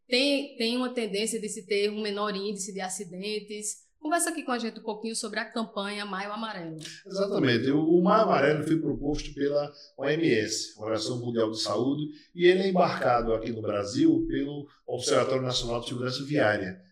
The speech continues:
Speaker 2: é, que, que todos, todos os anos faz uma proposta diferente, faz um tema diferente. E durante todo esse mês, o Brasil inteiro fala de trânsito, o Brasil inteiro divulga trânsito, o Brasil inteiro debate trânsito. Tanto as escolas como as instituições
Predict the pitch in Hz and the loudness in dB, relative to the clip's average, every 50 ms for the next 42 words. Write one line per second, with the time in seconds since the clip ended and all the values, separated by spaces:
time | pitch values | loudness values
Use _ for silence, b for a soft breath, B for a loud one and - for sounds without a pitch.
0 | b _ 98 104 113 113 117 117 110 117 120 120 113 127 127 127 123 117 117 127 | b _ -8 -6 -6 -6 -6 -8 -8 -6 -4 -4 -2 0 0 -2 -2 -4 -8 -6
1 | 127 131 127 123 120 117 113 113 117 120 120 104 - - - 113 113 117 113 113 | -6 -4 -4 -4 -6 -6 -4 -4 -4 -2 -4 -4 -6 -4 -4 -2 -2 -2 -4 -6
2 | 110 110 107 104 101 104 101 101 - 110 110 107 107 107 104 104 104 - - 95 | -8 -8 -8 -8 -8 -8 -10 -8 -6 -4 -4 -4 -4 -6 -8 -10 -12 -12 -12 -10
3 | 90 104 107 107 107 107 107 - 110 110 110 107 101 95 101 113 113 110 107 101 | -8 -6 -6 -6 -6 -8 -8 -8 -8 -8 -8 -8 -10 -8 -4 -4 -4 -2 -4 -6
4 | - - - - - 92 104 107 113 117 - B B B B B B 180 180 185 | -6 -4 -2 -2 -2 -2 -4 -6 -8 -8 -12 B B B B B B -2 0 2
5 | 190 208 226 226 - - 180 226 247 254 262 226 220 196 - 180 165 127 135 143 | 6 8 8 8 6 4 0 2 4 4 6 6 4 4 4 2 2 2 2 4
6 | 175 170 160 139 - - 143 165 170 160 151 143 - 220 226 202 - - 190 190 | 4 4 2 0 -2 -4 -2 0 2 2 2 2 2 2 0 0 -2 -2 -2 0
7 | 185 170 160 143 127 - - 127 117 107 - 107 101 - - 95 92 85 - - | 0 0 0 -2 -6 -4 -2 0 2 2 2 2 2 -2 -4 -6 -10 -12 -14 -16
8 | - - _ _ - 127 127 131 131 127 127 156 196 185 - - 180 185 180 165 | -18 -20 _ _ -12 -4 0 2 2 4 4 2 0 0 0 0 2 2 2 2
9 | 156 151 135 120 127 120 120 101 98 90 90 90 87 - - b b b b b | 2 -2 -2 -2 -2 -2 -2 -2 -2 -4 -8 -10 -12 -14 -20 b b b b b
10 | 123 117 127 131 120 - 175 190 185 - 160 180 185 190 175 151 143 131 120 120 | -2 2 4 4 4 4 2 0 0 2 4 6 6 6 6 4 2 2 2 2
11 | 117 113 - 110 113 101 95 92 85 - - - b b b b b 190 190 175 | 0 0 -2 -6 -6 -8 -10 -10 -12 -12 -16 -20 b b b b b -4 -2 0
12 | 165 156 143 131 117 - - 135 135 135 131 123 117 117 117 127 123 120 123 117 | 0 0 0 0 -4 -4 -4 -2 -2 0 2 0 0 0 -2 -4 -4 -4 -2 -4
13 | 117 117 - - 117 113 104 - - - 120 123 127 127 123 | -4 -4 -4 -4 -2 -4 -4 -4 -4 -6 -4 -4 -4 -4 -6